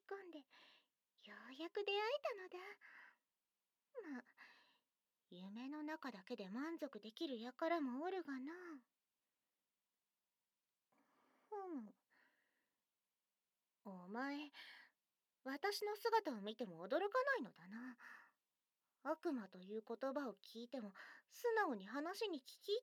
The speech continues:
ているし。お前は餌だぞと宣言しているようなものなのに、逃げる素振りすら見せないと来ている。不思議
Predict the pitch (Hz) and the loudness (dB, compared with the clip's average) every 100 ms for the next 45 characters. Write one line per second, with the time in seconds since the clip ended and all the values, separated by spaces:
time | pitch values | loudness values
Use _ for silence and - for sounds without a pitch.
0 | _ 466 214 214 254 - 247 240 - _ | _ 0 0 -12 -8 -6 -6 -8 -12 _
1 | _ _ _ _ _ _ _ _ _ _ | _ _ _ _ _ _ _ _ _ _
2 | _ _ _ _ _ _ 220 185 170 220 | _ _ _ _ _ _ -8 -8 2 6
3 | 302 370 370 349 330 466 480 311 - 320 | 8 8 6 4 6 6 6 2 -2 -6
4 | 403 _ _ 508 - 220 262 330 370 - | -8 _ _ -2 -2 -2 0 0 -2 -2
5 | 269 220 226 233 202 185 214 269 285 226 | -2 0 0 0 -2 -2 2 2 2 -4
6 | 165 175 185 190 - - - _ _ 294 | -10 -18 -14 -14 -14 -18 -20 _ _ 2
7 | 277 277 403 359 - 302 294 226 214 208 | 2 4 4 4 4 2 4 0 -4 -10
8 | 180 175 190 240 - 523 571 330 - - | -10 -4 -4 0 0 2 0 -2 -4 -14
9 | - - 254 180 - 180 - - - - | -16 -8 -8 -8 -14 -18 -16 -16 -16 -20
10 | _ _ _ _ _ _ _ _ _ _ | _ _ _ _ _ _ _ _ _ _
11 | - - - 494 480 494 | -14 -12 -2 4 8 8